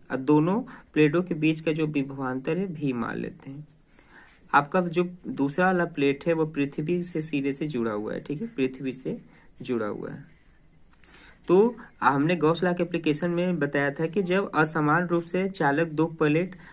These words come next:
अगर समांतर रखे हैं तो वहाँ पे जो इलेक्ट्रिक फील्ड होती है आपका कितनी होती है, E is equal to sigma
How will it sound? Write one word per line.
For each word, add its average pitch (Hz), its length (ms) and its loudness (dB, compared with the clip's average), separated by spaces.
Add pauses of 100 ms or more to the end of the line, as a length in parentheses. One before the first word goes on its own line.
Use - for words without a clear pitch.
(140)
अगर 147 140 2
समांतर 143 580 4
रखे 165 280 -2
हैं 170 100 -2
तो 160 100 -2
वहाँ 143 240 0
पे 180 100 -4
जो 175 120 0
इलेक्ट्रिक 160 360 0
फील्ड 165 280 -2
होती 160 240 -2
है 160 60 2
आपका 160 180 -6
कितनी 160 340 -4
होती 160 300 -2
है, 214 160 -2 (460)
E 175 260 6
is - 80 0
equal 160 280 2
to 233 160 4 (840)
sigma 151 480 4